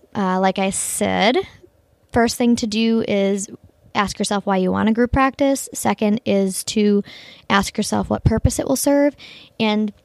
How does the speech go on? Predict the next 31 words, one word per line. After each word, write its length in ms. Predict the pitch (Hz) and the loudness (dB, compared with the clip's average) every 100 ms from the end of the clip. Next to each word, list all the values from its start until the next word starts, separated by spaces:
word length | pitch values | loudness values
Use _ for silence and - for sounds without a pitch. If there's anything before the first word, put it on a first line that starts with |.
| _ _ _ _ - - | _ _ _ _ -14 -6
within 300 | 240 269 254 | -2 0 2
that, 120 | 214 | 2
I 100 | 214 | 2
think 240 | 233 220 | 2 0
it's 160 | 220 - | -2 -6
really 200 | 208 208 | -4 -2
important 520 | 196 - 214 226 214 | -2 -2 2 2 2
to 120 | 220 | 2
look 280 | 202 202 - | 2 2 0
at, 420 | 214 196 196 - - - - - - - | 0 0 -2 -6 -18 -20 -20 -20 -16 -4
um, 360 | 196 190 202 233 | 0 2 2 2
your 120 | 196 | 2
business 340 | 196 220 240 | 2 4 2
plan. 380 | - 302 320 359 370 - | 2 0 0 -2 -6 -4
If 140 | 226 220 | 0 2
you 60 | |
haven't 220 | 202 202 | 2 2
set 160 | - - | 0 0
one 160 | 208 202 | 2 4
up, 240 | 214 - - - - | 2 0 -4 -6 -6
these 160 | 220 | -6
questions 460 | - 240 233 285 254 | 0 0 2 2 2
do 160 | 214 202 | 0 0
get 160 | 208 | 0
answered 400 | 220 196 190 202 | 0 0 0 0
in 100 | 190 | 0
a, 240 | 190 190 190 | 0 0 -2
in 100 | - | 0
a 60 | 208 | 0
business 400 | 196 190 196 - | 2 0 -2 -4
plan. 420 | - 190 185 185 | -4 -2 -2 -4